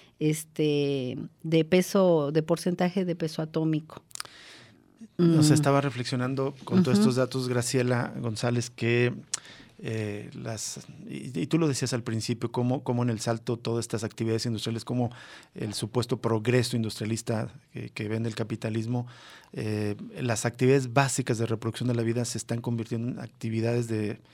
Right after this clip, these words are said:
Speaker 2: probablemente de muerte.
Speaker 1: Ujú.
Speaker 2: El tener, eh, acceso al agua, el respirar el aire,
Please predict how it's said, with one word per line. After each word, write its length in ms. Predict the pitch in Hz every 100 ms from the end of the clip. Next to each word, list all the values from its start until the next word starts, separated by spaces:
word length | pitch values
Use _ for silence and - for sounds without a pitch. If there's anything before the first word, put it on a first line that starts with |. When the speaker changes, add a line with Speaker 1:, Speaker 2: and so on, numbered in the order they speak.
| - _
Speaker 2:
probablemente 480 | 113 110 113 117 113
de 80 | 104
muerte. 340 | 107 110 - - -
Speaker 1:
Ujú. 340 | 185 - 185
Speaker 2:
El 340 | 180 120 117 110 - _ _ _ _ _ - 123
tener, 360 | 113 113 123 -
eh, 560 | 131 117 123 123 - - 123
acceso 360 | 113 123 -
al 120 | 107
agua, 400 | 110 117 113 110 -
el 80 |
respirar 420 | 120 107 120 113 110
el 140 | 107
aire, 340 | 113 113 110